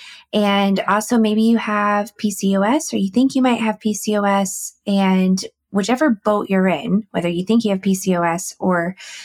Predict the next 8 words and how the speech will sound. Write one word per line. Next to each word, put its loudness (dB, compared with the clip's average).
you're, 0
um, -4
you're 0
just -6
struggling 0
to -4
get -6
pregnant, -6